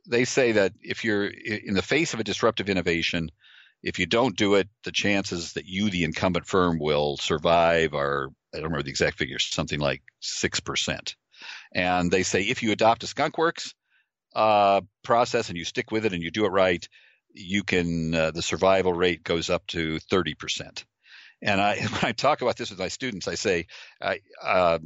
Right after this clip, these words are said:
those are rough, obviously rough numbers 'cause they're hard to, you know, what, to figure out. But I said, "Let's say those are right. You gotta, you, is that good news or bad news for the incumbent firm?"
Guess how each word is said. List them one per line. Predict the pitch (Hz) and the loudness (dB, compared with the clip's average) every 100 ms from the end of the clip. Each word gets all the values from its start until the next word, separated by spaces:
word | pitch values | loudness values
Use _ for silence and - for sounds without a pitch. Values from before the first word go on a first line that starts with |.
| 78 _ _ - | -12 _ _ -2
those | 151 143 | 0 0
are | 98 | 2
rough, | 101 90 - - | 2 2 -4 -2
obviously | 95 85 98 | -2 -2 -4
rough | 90 95 | -2 0
numbers | 104 101 - | -2 -4 -8
'cause | - | -8
they're | 82 | -4
hard | 92 85 | 0 -2
to, | - - - | -4 -20 -14
you | 73 | -12
know, | 69 - - - | -12 -18 -20 -12
what, | 85 _ _ _ 76 - - | -12 _ _ _ -20 -20 -14
to | - | -6
figure | 127 98 | -2 4
out. | 107 120 | 6 6
But | 107 - | 4 -2
I | - - | -6 -10
said, | - 117 | 0 0
"Let's | 139 | 2
say | 135 | 0
those | 110 95 | 0 0
are | 90 | 0
right. | 110 113 98 - - - - - | 4 4 2 -10 -20 -20 -20 -12
You | 107 | 0
gotta, | 131 113 123 | 2 2 -2
you, | 117 - | -12 -10
is | 107 | -2
that | 123 113 | -2 0
good | 151 | -2
news | 202 208 | -2 -4
or | 127 | 0
bad | 180 170 | 2 2
news | 117 - | 0 -6
for | 92 | -10
the | |
incumbent | 90 - 104 95 | -10 -4 -4 -4
firm?" | 92 73 | -10 -10